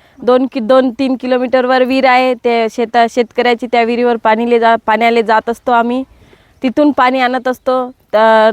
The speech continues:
तर ते पाणी पित असतो. त्याच्यामुळे आम्हाला खूप त्रास होते, आमचे लेकरं आजारी पडते,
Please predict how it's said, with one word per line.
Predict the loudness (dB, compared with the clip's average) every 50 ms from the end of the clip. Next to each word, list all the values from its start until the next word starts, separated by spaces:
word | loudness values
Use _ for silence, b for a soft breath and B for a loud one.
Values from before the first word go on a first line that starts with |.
| -2 -2 -2
तर | -2 -2 0 -2 -2
ते | -2
पाणी | 0 0 0 0 -2
पित | -2 -2 -2 -2 0 -2
असतो. | -6 -6 _ -8 -6
त्याच्यामुळे | -2 -2 -2 0 0 0 0 0 0 2 2
आम्हाला | 2 2 2 0 0 0 -2
खूप | -2 -4 -6 -4 -4 -2
त्रास | 0 0 0 0 -2
होते, | -6 -4 -2 0
आमचे | 0 0 -2 -2 -4 -4
लेकरं | -4 -4 -2 -2 0 0
आजारी | 0 0 0 0 0 0
पडते, | -2 -4 -6 -6 -2 -2 -2 -2